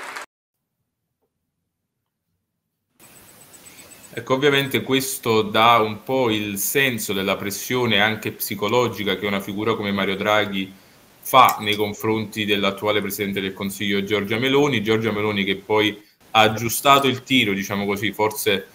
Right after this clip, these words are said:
strigliata da qualcuno ai piani alti, parlando di un attacco che era diretto al P D e non a, a Mario Draghi. E, mm, professore, inquadriamo un po' la figura di Mario Draghi in questo momento in Europa, anche perché,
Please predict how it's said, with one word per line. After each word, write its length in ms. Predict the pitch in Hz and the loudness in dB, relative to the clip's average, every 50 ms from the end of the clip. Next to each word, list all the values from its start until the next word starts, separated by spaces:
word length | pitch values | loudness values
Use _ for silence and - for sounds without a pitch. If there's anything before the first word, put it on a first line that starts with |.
| - - - - - | -20 -20 -20 -12 -8
strigliata 960 | - - - 113 110 110 104 107 117 113 117 117 110 104 - 110 101 98 98 | -6 -4 -2 0 0 0 2 6 8 10 10 10 10 8 6 4 4 4 4
da 180 | 95 104 104 98 | 2 0 0 0
qualcuno 580 | 101 101 98 - - 117 113 110 104 104 - - | 0 0 0 -2 -6 -4 -2 0 0 0 0 -2
ai 100 | 107 104 | -4 -2
piani 300 | 101 113 107 113 139 139 | 0 0 0 2 2 4
alti, 420 | 117 110 117 110 - - - 107 | 6 6 6 4 2 -2 -6 -6
parlando 540 | 98 113 110 107 110 110 107 107 110 107 107 | -2 0 0 0 2 2 2 2 2 0 0
di 80 | 104 107 | -2 0
un 80 | 107 | -2
attacco 580 | 113 113 - - 131 120 123 123 - - - 110 | -2 -4 -2 2 4 4 4 4 0 -2 -4 -4
che 120 | 101 117 | -2 0
era 100 | 107 104 | 0 0
diretto 640 | 101 104 110 110 107 107 104 - - - 104 101 - | 0 0 2 2 2 2 0 -2 -4 -2 -2 -2 0
al 240 | - 107 107 104 - | 0 -2 -2 -2 -4
P 140 | - 127 123 | -6 -8 -8
D 280 | 117 104 104 101 98 - - - - - - | -4 -4 -4 -4 -4 -6 -12 -20 -20 -20 -12
e 100 | - 110 | -6 -4
non 380 | 110 110 107 101 101 98 98 98 | -4 -2 -2 -2 0 0 0 0
a, 480 | 98 98 98 104 101 98 98 95 - - | 0 -2 -2 -2 0 0 0 0 -2 -4
a 100 | 101 98 | -4 -4
Mario 380 | 101 101 98 98 98 98 92 | -2 0 0 0 0 -2 -4
Draghi. 440 | - 80 71 - 76 85 87 85 82 - - - - - - - - - | -6 -6 -8 -8 -8 -10 -10 -12 -12 -12 -14 -18 -18 -18 -20 -20 -10 -2
E, 680 | 123 131 127 120 117 113 113 110 107 110 110 110 107 107 107 | 2 4 4 4 4 2 2 0 -2 -4 -6 -6 -8 -8 -10
mm, 60 | 107 | -8
professore, 600 | 107 - 147 147 185 180 - - 165 139 127 123 | -6 -4 -2 0 0 0 0 2 2 4 4 4
inquadriamo 580 | 123 127 131 127 - 143 139 156 170 175 175 | 2 0 -2 -4 -2 -2 0 2 2 2 2
un 100 | 170 165 | 0 -2
po' 100 | 170 160 | 0 0
la 160 | 147 139 135 123 | 2 2 2 0
figura 540 | 135 131 135 139 143 147 139 135 131 127 | -2 -6 -4 -2 0 2 4 6 4 4
di 100 | - 127 | 2 -2
Mario 260 | 123 123 120 117 120 120 | -2 -2 0 0 0 0
Draghi 280 | 127 135 143 151 139 | 2 2 4 4 2
in 100 | 123 110 | 0 -2
questo 260 | 113 110 - - 117 | -4 -6 -6 -6 -6
momento 640 | 110 110 117 123 127 127 123 123 - 117 110 110 110 - | -4 -4 -2 -2 -4 -4 -6 -6 -2 0 0 0 -2 -4
in 160 | 120 117 117 | -6 -4 -2
Europa, 800 | 117 117 127 147 156 165 175 175 170 - 175 180 180 180 - - | -2 0 2 2 2 2 2 0 0 2 4 4 4 4 2 0
anche 280 | 123 120 120 117 117 | -2 -2 -2 -2 -4
perché, 440 | 101 107 104 - - 127 120 104 - | -4 -4 -6 -4 -2 0 0 0 0